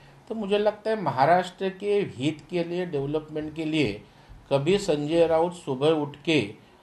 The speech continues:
दस पंद्रह मिनट उनके ऊपर बोले ऐसा मुझे मालूम नहीं. महाराष्ट्र सरकार का कारोबार उसके ऊपर बोले मुझे मालूम नहीं. खाली भारतीय जनता पार्टी के ऊपर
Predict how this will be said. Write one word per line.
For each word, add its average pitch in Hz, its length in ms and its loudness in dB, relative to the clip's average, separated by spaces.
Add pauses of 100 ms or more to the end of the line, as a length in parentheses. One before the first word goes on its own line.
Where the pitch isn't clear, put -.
(300)
दस 143 200 2
पंद्रह 160 360 2
मिनट 170 280 -2
उनके 135 320 -4
ऊपर 156 380 -2
बोले 143 340 0
ऐसा 143 340 0
मुझे 135 240 -4
मालूम 113 320 -4
नहीं. 90 220 -12 (520)
महाराष्ट्र 165 520 6
सरकार 160 440 2
का 175 180 -2
कारोबार 151 680 6 (720)
उसके 139 320 0
ऊपर 170 300 2
बोले 151 320 0
मुझे 151 240 -4
मालूम 143 360 0
नहीं. 98 220 -8 (240)
खाली 160 160 -2
भारतीय 139 520 -6
जनता 143 460 -2
पार्टी 139 400 -6
के 156 200 -8
ऊपर 151 400 -2